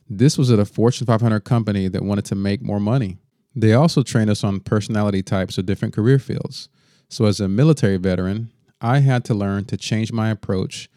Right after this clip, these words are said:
to deal with the nurse from the Philippines if I wanted to inspire her to do her best work. She wasn't just another soldier. We know the environment we create matters,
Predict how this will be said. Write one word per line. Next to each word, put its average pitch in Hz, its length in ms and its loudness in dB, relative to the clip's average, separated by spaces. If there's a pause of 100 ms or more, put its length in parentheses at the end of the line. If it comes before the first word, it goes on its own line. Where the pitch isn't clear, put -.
(140)
to - 80 -8
deal 101 180 0
with 98 120 -4
the 95 80 -4
nurse 98 340 -4
from 101 180 -8
the 95 80 -6
Philippines 104 760 -2 (360)
if - 120 -4
I 107 40 4
wanted 98 200 2
to 104 100 -2
inspire 110 500 0
her 90 220 0
to - 100 -4
do 95 140 -2
her 98 80 0
best 92 300 -4
work. 101 360 -6 (580)
She - 140 0
wasn't 117 240 4
just 107 160 0
another 98 240 -2
soldier. 101 580 -4 (1040)
We 143 240 4
know 131 300 4
the 120 160 2
environment 104 460 0
we 101 80 0
create 104 320 -2
matters, 95 640 -4